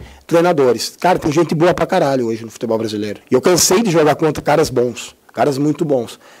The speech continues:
E basta, e a gente tem que ter as oportunidades aos poucos. Acho que é uma construção, né?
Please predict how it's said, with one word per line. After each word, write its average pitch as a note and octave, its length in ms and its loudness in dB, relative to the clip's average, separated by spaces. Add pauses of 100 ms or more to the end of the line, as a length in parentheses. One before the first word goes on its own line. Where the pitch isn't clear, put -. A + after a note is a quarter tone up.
(120)
E E3+ 80 4
basta, A3+ 580 2
e D#4 160 2
a D4+ 60 -4
gente G#3+ 200 -2
tem A#3 140 0
que - 80 -8
ter A3+ 160 0
as G#3+ 80 0
oportunidades A3 460 0
aos A3 100 2
poucos. G#3 400 0
Acho D3+ 140 2
que - 80 -4
é - 20 0
uma E3+ 60 2
construção, F3 560 0
né? D#3 160 -2